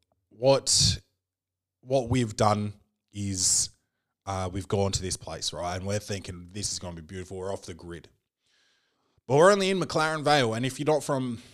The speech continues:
Mc-, if you're not from South Australia, Mc-, McLaren Vale is actually,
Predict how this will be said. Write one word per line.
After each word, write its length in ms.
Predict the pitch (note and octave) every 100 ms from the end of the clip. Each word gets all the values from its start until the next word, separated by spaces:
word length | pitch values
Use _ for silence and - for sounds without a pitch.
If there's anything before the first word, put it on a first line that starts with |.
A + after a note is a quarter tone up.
| _ A2+
Mc-, 280 | A2+ - G#2
if 160 | A#2
you're 60 | C#3
not 140 | C#3
from 100 | B2
South 140 | A#2 G2+
Australia, 280 | - G#2+ G#2
Mc-, 340 | G#2 - -
McLaren 420 | B2 A2+ D#3+ E3
Vale 260 | C#3+ C3+ C3
is 80 | A#2
actually, 800 | A#2+ A2+ - A#2 A2+ A2 G#2+